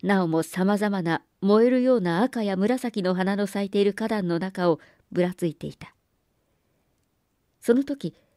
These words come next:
その花壇にT字型をなして面している植物実験室の中から、ガラス戸越しに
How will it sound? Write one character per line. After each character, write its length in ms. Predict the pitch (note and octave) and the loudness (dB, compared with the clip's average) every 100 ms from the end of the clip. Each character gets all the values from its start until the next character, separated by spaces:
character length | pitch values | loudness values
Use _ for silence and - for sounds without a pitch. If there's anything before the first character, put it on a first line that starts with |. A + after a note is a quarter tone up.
| _ _ _ _ _ _ | _ _ _ _ _ _
そ 140 | C4 | 2
の 180 | C#4+ D4+ | 4 4
花 240 | D#4 D#4 | 2 4
壇 120 | A#3+ F#3+ | 4 2
に 140 | F3+ | 0
T 200 | - C4 | 0 0
字 100 | B3+ | 2
型 240 | B3 B3 | 0 2
を 60 | A3+ | 2
な 120 | A3+ | 0
し 100 | A3+ | -4
て 140 | - E3 | -4 0
面 180 | G#3+ | 0
し 140 | G#3+ - | 0 -6
て 100 | E3 | -8
い 120 | D#3+ | -2
る 200 | E3+ - _ _ | -4 -4 _ _
植 300 | - G3+ B3 | 0 0 2
物 240 | B3 C4+ A#3+ | 0 0 -2
実 200 | A#3 - | -2 -2
験 200 | B3 A#3+ | -4 -4
室 200 | - F3 | -4 -2
の 120 | D#3+ | -2
中 260 | F3+ F#3 E3 | -2 -8 -12
か 120 | C3+ | -14
ら、 120 | G2+ _ _ _ _ _ _ _ - | -16 _ _ _ _ _ _ _ -2
ガ 160 | D3+ | 0
ラ 100 | G#3 | 0
ス 120 | A3+ A#3 | 0 0
戸 180 | G3+ | 0
越 80 | G3+ | -2
し 80 | F#3+ | -2
に 140 | F#3+ | -2